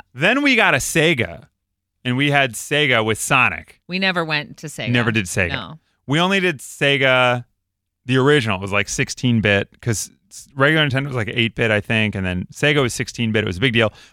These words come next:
Speaker 1: We never had Super Nintendo, though.
Speaker 2: We went to Super Nintendo, um, and I spent so many years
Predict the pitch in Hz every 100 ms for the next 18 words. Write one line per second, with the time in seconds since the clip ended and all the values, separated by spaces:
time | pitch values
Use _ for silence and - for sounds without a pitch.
0 | - 170 196 165 143 120 139 117 107 95
1 | 101 92 85 87 - _ _ 185 240 277
2 | 262 220 233 226 208 190 160 151 135 131
3 | - 156 151 143 143 - 147 143 143 139
4 | - 147 151 170 190 - - 151 147 -
5 | - 151 156 175 151 151 156 147 139 139
6 | 151 -